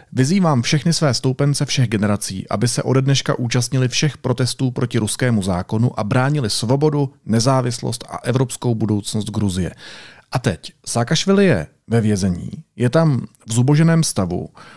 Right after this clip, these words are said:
Ukrajinská diplomacie dlouhodobě naléhá na gruzínskou stranu, aby, cituji,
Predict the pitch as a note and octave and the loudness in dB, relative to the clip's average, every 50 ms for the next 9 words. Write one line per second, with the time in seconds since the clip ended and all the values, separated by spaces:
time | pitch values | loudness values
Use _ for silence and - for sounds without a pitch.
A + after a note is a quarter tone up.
0 | - - _ - G#2+ - C#3 D3 D#3 D#3 - - E3+ D#3+ D3 C3 A#2+ C3 C3 C3 | -20 -20 _ -10 -2 2 2 2 2 2 0 0 0 0 0 0 0 2 2 2
1 | C3+ B2+ - - D#3 D#3 D#3 D3+ C#3+ - - _ _ A2 G#2 A2+ B2 C#3+ D#3+ E3+ | 2 2 0 0 2 2 2 2 0 -2 -8 _ _ -12 -2 2 2 4 4 4
2 | D3+ E3 D#3 D3 C3 A#2+ A#2 G#2+ G2 F2+ - G2+ A#2 A#2+ B2 B2+ C3 B2+ C3 C3 | 4 4 4 2 2 2 2 2 2 2 2 2 4 4 4 4 4 4 4 4
3 | C3+ C3 B2 A#2 A#2 A2+ G#2 A2+ G#2+ G2 - - B2 C3+ C3 - - - G#2 G2 | 2 2 2 2 2 2 4 2 2 2 0 0 0 0 0 -2 -2 0 2 4
4 | G2+ G#2 - - G#2+ A#2+ - A#2 G2+ - A#2+ B2 B2+ | 2 2 2 0 -2 0 0 0 0 2 2 2 2